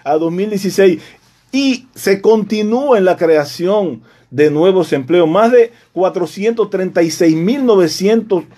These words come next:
dominicanos y dominicanas han encontrado fuente de trabajo.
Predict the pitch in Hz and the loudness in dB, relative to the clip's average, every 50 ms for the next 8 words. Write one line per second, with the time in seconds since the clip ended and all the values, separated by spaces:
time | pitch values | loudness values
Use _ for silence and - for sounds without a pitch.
0 | _ _ _ - 127 160 170 165 160 160 160 151 - 180 202 208 190 196 185 170 | _ _ _ -2 0 0 2 2 2 2 2 2 2 2 2 0 2 2 2 2
1 | 165 151 151 143 135 - - 143 139 135 131 123 127 - - - _ - 156 175 | 2 2 0 -2 -2 -2 0 0 2 0 -2 -4 -6 -12 -20 -20 _ -4 -2 0
2 | 185 190 190 190 180 175 156 156 165 170 175 175 160 123 - 139 151 156 170 156 | 2 0 0 0 0 -2 0 2 2 4 4 4 2 0 0 0 0 0 0 0
3 | 160 147 135 127 120 123 113 113 113 117 123 120 120 107 - | 0 2 2 2 0 0 0 0 0 0 -2 -4 -4 -8 -14